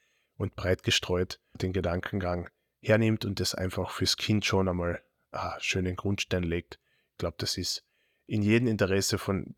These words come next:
von den Eltern, dass irgendwann das Kind gleich mal vielleicht mit einem schönen Polster ins Erwachsenenleben starten kann. Das ist sicher eine super Sache.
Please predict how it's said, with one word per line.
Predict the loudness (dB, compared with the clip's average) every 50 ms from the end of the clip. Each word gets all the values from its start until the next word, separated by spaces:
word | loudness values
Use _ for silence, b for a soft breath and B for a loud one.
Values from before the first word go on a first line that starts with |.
| -10 -10 -10
von | -6 -4 -4 -2
den | -2 -2 0
Eltern, | 2 2 2 4 4 4 4 2
dass | 0 -2 -2
irgendwann | -2 -2 -2 -2 -2 -4 -4 -4
das | -6 -6
Kind | -4 -2 -2 -2 -2 -2 -6 -12 _ _ _
gleich | -4 -4 -2 -2
mal | -2 -4 -6
vielleicht | -4 -4 -6 -6 -6 -10 -16 b b b b -16
mit | -8 -4
einem | -4 -4 -2 0
schönen | 0 2 2 2 2 0 -2 -6 _ _ _ _ _ _
Polster | 4 4 4 4 4 2 2 2 2 0 -2 -8 _ _
ins | -6 -6 -6 -6 -6
Erwachsenenleben | -4 -2 -2 -2 -2 -4 -2 0 0 0 2 2 0 0 0
starten | 0 0 0 0 -2 -2 -2 -4 -6 -6
kann. | -6 -4 -4 -4 -4 -6 -8 _ _ _ _ _ _ _ _ _ _ _
Das | -2 -2 0 0
ist | 0 0
sicher | 0 -2 -2 -2 -4
eine | -4 -2
super | -2 -4 -4 -2 -2 -2
Sache. | -2 0 -2 -4 -4 -8 -10 -14